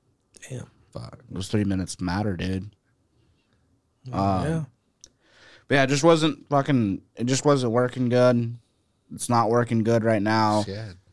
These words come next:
Speaker 3: Khris Middleton isn't the B guy, the, the sidekick that he, he was anymore.
Speaker 1: Yeah. That's what it is. I think he's just,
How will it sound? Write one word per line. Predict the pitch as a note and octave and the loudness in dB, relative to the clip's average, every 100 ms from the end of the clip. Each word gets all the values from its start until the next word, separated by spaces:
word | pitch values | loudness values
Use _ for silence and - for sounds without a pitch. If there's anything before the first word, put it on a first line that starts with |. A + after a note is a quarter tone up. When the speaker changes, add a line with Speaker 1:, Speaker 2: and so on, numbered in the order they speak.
| _ | _
Speaker 3:
Khris | B2+ A#2+ A#2 | 0 0 2
Middleton | A#2 B2 C#3 B2+ A#2 | 2 2 2 2 2
isn't | F#2+ A2 A2 A#2 - | -2 0 0 0 -2
the | A2 | -4
B | G2 A2+ A2 | -2 0 2
guy, | A2 A2 A2 E2+ | 2 4 2 0
the, | G2+ G#2 | -2 -4
the | F#2+ | -4
sidekick | G2+ G#2+ A2 G#2 A#2+ G#2+ | -2 0 0 0 -2 -2
that | A2 G2+ G2+ | 0 0 0
he, | G#2+ G2+ F#2+ F#2+ | -4 -6 -6 -6
he | G2+ G2+ | -4 -2
was | F#2+ G#2 A2 A2+ A2+ A#2+ | 0 0 0 -2 -4 -4
anymore. | A2+ A2+ A2 A#2 | -2 -2 0 4
Speaker 1:
Yeah. | D3 F3 - _ _ _ _ _ _ _ | 4 4 0 _ _ _ _ _ _ _
That's | C#3 - | -4 2
what | D3 | 4
it | C3+ | 6
is. | D#3+ F3+ | 4 4
I | C3+ | 4
think | D3+ D3+ | 2 -2
he's | - D#3+ - | 2 0 4
just, | D#3+ C#3+ | 4 4